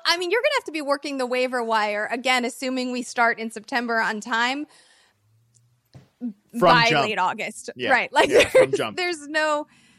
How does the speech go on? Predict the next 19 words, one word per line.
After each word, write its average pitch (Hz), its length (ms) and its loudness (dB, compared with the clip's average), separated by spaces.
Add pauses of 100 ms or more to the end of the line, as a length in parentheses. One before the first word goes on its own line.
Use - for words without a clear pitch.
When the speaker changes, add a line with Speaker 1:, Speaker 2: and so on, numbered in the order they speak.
(680)
Speaker 1:
um, 214 540 2 (300)
so 320 340 4
let's 311 260 2
talk 330 220 2
about 247 220 2
that, 240 200 2
actually, 254 380 -6
because 240 300 -8
there 254 180 2
is 294 260 -2
already, 240 680 0
uh, 214 200 2 (180)
today 247 300 0
it 254 80 0
was 226 160 -4
reported 226 420 -4
that 214 140 -6
Deebo 226 300 -6
Samuel, 254 720 -2